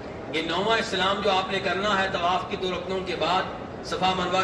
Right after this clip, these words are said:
کی صحیح سے پہلے، یہ مطاف میں ہی ہوگا۔ اگر ممکن ہو تو، اگر ممکن نہ ہو تو آپ اس کو چھوڑ سکتے ہیں۔ یہ ایک بھائی کا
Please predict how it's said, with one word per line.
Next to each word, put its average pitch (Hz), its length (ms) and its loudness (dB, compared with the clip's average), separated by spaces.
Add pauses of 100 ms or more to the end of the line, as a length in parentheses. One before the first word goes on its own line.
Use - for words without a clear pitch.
کی 180 80 -2
صحیح 165 260 0
سے 180 220 -2
پہلے، 196 340 2 (580)
یہ 254 120 0
مطاف 233 520 2
میں 254 80 0
ہی 285 140 2
ہوگا۔ 196 340 -2 (1200)
اگر 202 200 4
ممکن 214 380 0
ہو 208 240 2
تو، 170 300 0
اگر 196 160 0
ممکن 214 380 -2
نہ 247 40 0
ہو 269 300 6
تو 233 60 -2
آپ 202 180 2
اس 190 180 -2
کو 202 80 -2
چھوڑ 165 260 -2
سکتے - 300 -6
ہیں۔ - 120 -8 (3250)
یہ 180 160 0
ایک 202 180 0
بھائی 175 180 2
کا 190 100 0